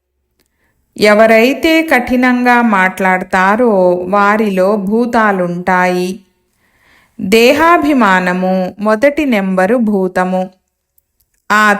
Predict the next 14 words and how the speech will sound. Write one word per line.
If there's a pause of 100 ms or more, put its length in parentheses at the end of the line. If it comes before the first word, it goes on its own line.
తర్వాత (420)
దాని
వెనుక (420)
ఇతర
భూతాలు
ప్రవేశిస్తాయి. (1400)
చాలామంది (120)
మనుషులు (400)
చాలా (220)
తప్పుడు (100)
నడవడికలో (180)
కూడా (200)
నడుస్తారు. (1080)
పాపం